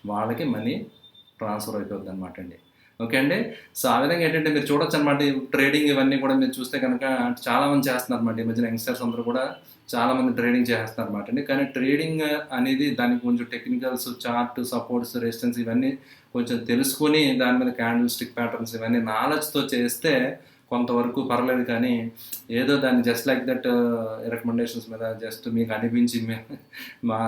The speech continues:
పెరుగుద్ది అనిపిస్తుంది అని చెప్పి ఇలాగ తగ్గుద్ది అనిపిస్తుంది అని మీ ఫీలింగ్స్తో మీరు అలా చేస్తే దాన్ని స్పెక్యులేటివ్ అవుతుంది తప్ప అది,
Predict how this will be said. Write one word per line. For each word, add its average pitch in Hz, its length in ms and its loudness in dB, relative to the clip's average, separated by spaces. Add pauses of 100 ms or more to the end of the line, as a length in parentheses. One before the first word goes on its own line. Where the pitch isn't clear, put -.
(380)
పెరుగుద్ది 143 320 4
అనిపిస్తుంది 139 420 4
అని 131 100 2
చెప్పి 127 220 -2
ఇలాగ 131 580 2
తగ్గుద్ది 127 360 -2
అనిపిస్తుంది 123 380 0
అని 123 80 4
మీ 123 100 4
ఫీలింగ్స్తో 143 680 2
మీరు 135 220 0
అలా 127 240 0
చేస్తే 127 200 -10
దాన్ని 127 160 -4
స్పెక్యులేటివ్ 123 540 -2
అవుతుంది 113 300 0
తప్ప 113 180 -4
అది, 120 340 -4